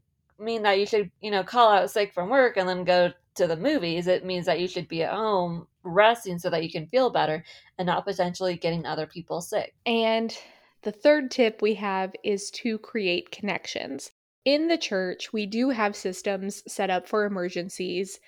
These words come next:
Speaker 2: And if Florida, for example, you have hurricane lists, not only do you have, like, hurricane prep lists, but you have lists of people that you're supposed to contact to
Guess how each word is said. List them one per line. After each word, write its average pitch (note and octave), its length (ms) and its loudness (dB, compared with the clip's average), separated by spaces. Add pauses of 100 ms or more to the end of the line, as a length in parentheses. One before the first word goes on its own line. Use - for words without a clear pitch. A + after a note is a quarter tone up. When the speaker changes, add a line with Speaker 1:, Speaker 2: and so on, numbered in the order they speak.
(280)
Speaker 2:
And G#3+ 160 4
if G#3+ 140 2
Florida, A3+ 460 4
for G#3+ 200 2
example, G3 600 2
you G3+ 180 -2
have F#3 300 0
hurricane G3 920 0 (280)
lists, - 760 -2 (520)
not G3+ 200 4
only A3 240 4
do G#3+ 80 0
you A3 100 2
have, G3+ 120 2
like, F#3 160 2
hurricane A#3+ 460 2
prep G#3+ 280 2
lists, G#3 400 2
but G#3 80 2
you G3+ 120 2
have F#3+ 420 -2
lists A#3 400 4
of A3 140 0
people G#3 320 -2
that G3 160 4
you're G3+ 120 2
supposed G#3+ 380 0
to B3+ 80 0
contact F#3 760 -2
to F#3 340 0